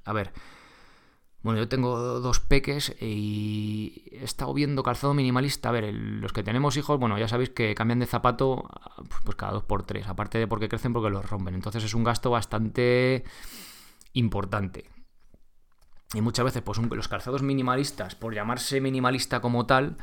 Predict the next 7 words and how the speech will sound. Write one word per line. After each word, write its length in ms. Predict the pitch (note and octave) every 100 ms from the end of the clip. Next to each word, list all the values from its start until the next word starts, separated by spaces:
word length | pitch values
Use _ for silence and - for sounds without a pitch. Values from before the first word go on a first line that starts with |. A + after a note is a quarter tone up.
| - - - - - - - -
eh, 400 | A#2+ A2 G2+ G#2
pues 160 | G2+ A#2
oye, 140 | G2+
tienen 220 | A2 A2+
un, 300 | A#2 A2 G#2
pues, 160 | F2+
no, 120 | A2